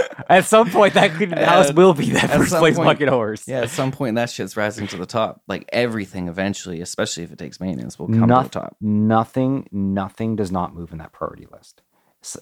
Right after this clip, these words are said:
Speaker 1: everything that you ever have that you need to do will move in a priority list. If it's not moving, you don't, it's not a need. You don't need to do it.
Speaker 2: Yeah,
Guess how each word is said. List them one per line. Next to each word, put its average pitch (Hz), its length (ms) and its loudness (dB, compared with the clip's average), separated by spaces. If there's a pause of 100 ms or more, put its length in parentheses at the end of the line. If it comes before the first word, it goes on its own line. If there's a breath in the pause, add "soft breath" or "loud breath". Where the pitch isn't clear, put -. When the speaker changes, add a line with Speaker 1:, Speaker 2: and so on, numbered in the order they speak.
Speaker 1:
everything 110 600 -2
that 98 140 -6
you 101 140 -8
ever 90 240 -6
have 90 360 -10
that 92 140 -12
you 85 60 -12
need 87 320 -8
to 98 100 -6
do 101 360 -10 (420 soft breath)
will 95 120 -2
move 87 220 -4
in 87 60 -2
a 85 80 -6
priority 78 380 -14
list. - 340 -20 (320 soft breath)
If 107 140 -2
it's - 140 -4
not 120 220 4
moving, 143 440 0
you 92 100 -4
don't, 117 260 2 (280)
it's 95 160 -18
not 107 160 -4
a 131 40 0
need. 156 300 -4 (200)
You 110 80 -6
don't 110 240 2
need 110 180 -4
to 127 60 -12
do 175 160 0
it. - 140 -6 (220)
Speaker 2:
Yeah, 101 440 -4